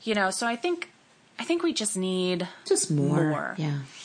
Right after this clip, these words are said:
Speaker 1: I don't think anything really needs to be cut. I think that one line that J J, um, pulled out should be reworked. Um, but in general, I don't think you need to cut anything. I think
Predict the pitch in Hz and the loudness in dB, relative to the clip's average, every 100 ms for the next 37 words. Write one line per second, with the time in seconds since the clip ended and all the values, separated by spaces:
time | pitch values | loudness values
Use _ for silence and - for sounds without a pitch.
0 | - - 285 320 - 311 - 240 240 254 | -8 2 4 4 2 -2 0 0 2 0
1 | 262 247 214 214 202 190 185 180 175 - | 0 0 0 2 0 0 -2 -4 -4 0
2 | 202 - 196 214 202 175 180 180 175 170 | 0 2 -2 0 0 2 2 2 2 2
3 | 170 165 170 156 165 160 165 - 165 160 | 0 0 -2 0 0 0 -2 -2 -2 -2
4 | 147 147 - - - 170 151 147 156 156 | -4 -8 -12 -16 -4 0 2 4 4 0
5 | - - 165 - - 170 151 151 147 135 | -10 -10 -8 -2 0 0 0 0 2 2
6 | 143 143 214 - - - - - - - | 2 2 0 -4 -8 -8 -10 -14 -14 -8
7 | - 175 156 151 151 - - 175 175 170 | 0 2 2 0 -4 -6 -2 0 2 2
8 | 285 311 185 175 226 339 427 330 190 175 | 4 4 4 4 2 2 -4 -2 0 0
9 | 170 - - - - 180 156 151 147 147 | -2 -6 0 2 2 0 -2 -2 -4 -4
10 | 160 | -6